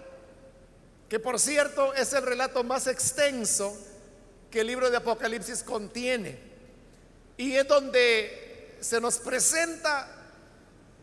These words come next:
el drama que ocurre entre la mujer y el dragón rojo.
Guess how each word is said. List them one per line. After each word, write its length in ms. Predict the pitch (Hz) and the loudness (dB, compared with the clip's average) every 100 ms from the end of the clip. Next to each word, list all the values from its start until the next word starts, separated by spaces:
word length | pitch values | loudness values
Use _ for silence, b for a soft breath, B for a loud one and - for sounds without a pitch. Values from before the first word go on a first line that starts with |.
| - - | -20 -12
el 300 | - 214 208 | -2 -2 -2
drama 500 | 226 320 320 240 240 | -2 2 2 2 -2
que 100 | 233 | 0
ocurre 600 | 233 233 311 262 208 220 220 - - - - - - - - - - | 0 0 -4 -2 -2 -4 -6 -16 -20 -20 -20 -20 -20 -20 -20 -20 -2
entre 1200 | 226 226 226 233 233 214 208 208 - - - - | 0 2 0 0 0 0 -2 -4 -12 -20 -20 -16
la 340 | 202 190 233 285 | -10 -8 -2 -2
mujer 720 | 330 247 320 254 220 - - - - - - - - - - - - - - - - - - - | -2 0 2 2 0 -6 -12 -18 -20 -20 -20 -20 -20 -20 -20 -20 -20 -20 -20 -20 -20 -20 -20 -14
y 160 | - 240 | -4 0
el 120 | 240 | 0
dragón 440 | 226 226 240 254 254 | 0 0 2 0 -2
rojo. 520 | 302 330 220 156 | 0 0 0 -8